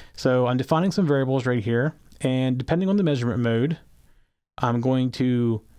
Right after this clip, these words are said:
uh, set a variable that's gonna be displayed. So if it's equal to Celsius, I take, uh, the cooling and the heating temperature both,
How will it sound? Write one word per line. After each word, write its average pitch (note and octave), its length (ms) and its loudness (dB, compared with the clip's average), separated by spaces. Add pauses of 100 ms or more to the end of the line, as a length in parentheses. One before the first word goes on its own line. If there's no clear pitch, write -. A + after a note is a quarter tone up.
(260)
uh, A2+ 380 0 (100)
set D3 440 -2
a C#3 140 2
variable B2 560 0
that's C3+ 140 -2
gonna B2 180 0
be A2+ 120 0
displayed. A2+ 520 -2
So A#2+ 360 0
if D3 160 0
it's C#3+ 140 -4
equal C#3 200 -2
to B2 60 0
Celsius, C3 420 -2
I B2 60 0
take, C3 340 -4 (480)
uh, A#2 400 0
the B2+ 140 -2
cooling D#3 560 0
and C3+ 120 0
the B2+ 60 0
heating C3+ 260 0
temperature A#2+ 340 -2
both, A#2 440 -2